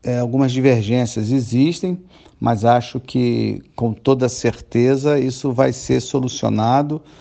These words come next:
dentro de uma democracia, né? Nós vivemos num momento democrático, então isso vai ser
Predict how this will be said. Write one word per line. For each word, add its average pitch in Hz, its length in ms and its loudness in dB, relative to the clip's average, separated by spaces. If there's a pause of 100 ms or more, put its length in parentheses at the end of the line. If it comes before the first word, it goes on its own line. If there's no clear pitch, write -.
(360)
dentro 139 680 0
de 127 600 -2 (800)
uma 131 520 4
democracia, 127 1120 0
né? 104 380 -4
Nós 104 180 -4
vivemos 113 420 -2
num 123 60 -2
momento 117 480 -2
democrático, 117 960 0 (580)
então 113 480 -4
isso 120 680 -4 (340)
vai 110 400 -4 (220)
ser 110 500 -4